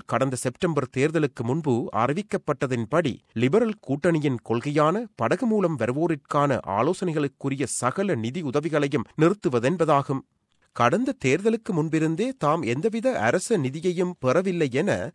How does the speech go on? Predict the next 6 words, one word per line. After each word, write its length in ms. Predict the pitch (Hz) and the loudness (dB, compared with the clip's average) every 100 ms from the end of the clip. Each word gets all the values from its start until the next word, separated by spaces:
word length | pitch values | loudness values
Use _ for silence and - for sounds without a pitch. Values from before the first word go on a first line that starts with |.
| - | 0
கடந்த 360 | 131 180 208 | 4 4 2
நவம்பர் 460 | 135 110 202 233 147 | 2 2 2 2 2
அளவில் 360 | 110 131 120 95 - - - | 2 2 0 -2 -10 -20 -10
சட்ட 480 | - 143 - - 262 | 0 0 0 -2 0
மற்றும் 420 | - 156 - 135 - | 0 0 0 -2 -2
பிற 260 | 135 220 | -2 0